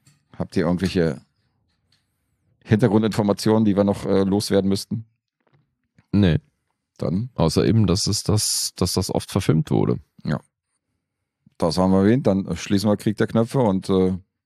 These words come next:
Speaker 1: wird wahrscheinlich auch nicht die letzte Verfilmung sein. Also ist halt wirklich ein bekanntes Buch gewesen.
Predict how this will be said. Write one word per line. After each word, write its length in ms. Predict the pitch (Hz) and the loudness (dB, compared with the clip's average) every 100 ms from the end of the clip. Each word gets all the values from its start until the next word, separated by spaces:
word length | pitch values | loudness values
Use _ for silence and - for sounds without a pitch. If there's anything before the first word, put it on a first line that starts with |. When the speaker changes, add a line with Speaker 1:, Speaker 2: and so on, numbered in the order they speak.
| - | -12
Speaker 1:
wird 180 | 85 | -8
wahrscheinlich 300 | 82 82 82 | -8 -4 -4
auch 60 | 80 | -2
nicht 160 | 87 - | -4 -2
die 60 | |
letzte 280 | 82 90 - | -2 0 -4
Verfilmung 340 | 76 80 80 | -4 -2 -2
sein. 300 | 76 78 78 80 | -2 -2 -2 -6
Also 260 | 78 82 - _ _ _ _ _ _ _ _ _ | -6 -8 -12 _ _ _ _ _ _ _ _ _
ist 180 | - 78 | -6 -2
halt 140 | 80 71 | -2 -2
wirklich 220 | 78 78 | -4 -4
ein 140 | 73 - _ _ _ | -4 -8 _ _ _
bekanntes 380 | 87 - 92 82 | -4 0 0 0
Buch 180 | 92 - | -2 -4
gewesen. 400 | 73 69 69 | -4 -4 -6